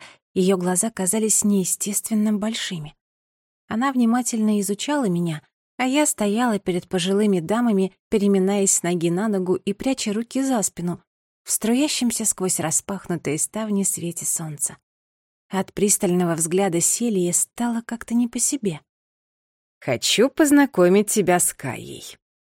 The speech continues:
улыбаясь, сказала Аурелия. «Она аваност, как и мы с тобой, но с нашей общиной у нее пока не было никаких контактов.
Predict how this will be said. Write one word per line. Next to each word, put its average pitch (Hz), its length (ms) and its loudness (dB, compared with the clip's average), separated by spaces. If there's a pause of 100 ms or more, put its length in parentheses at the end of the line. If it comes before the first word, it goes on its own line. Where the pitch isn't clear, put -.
улыбаясь, 269 420 2
сказала 202 520 0
Аурелия. 185 460 -4 (640)
«Она 160 320 0
аваност, 156 600 -2
как - 200 -2
и 202 40 4
мы 208 160 2
с - 100 -2
тобой, - 380 -14 (100)
но 156 160 -2
с - 140 -2
нашей 170 340 0
общиной 180 480 0
у 170 40 2
нее 180 220 4
пока 185 260 0
не 233 180 4
было 165 160 0
никаких 156 480 -2
контактов. 175 640 -6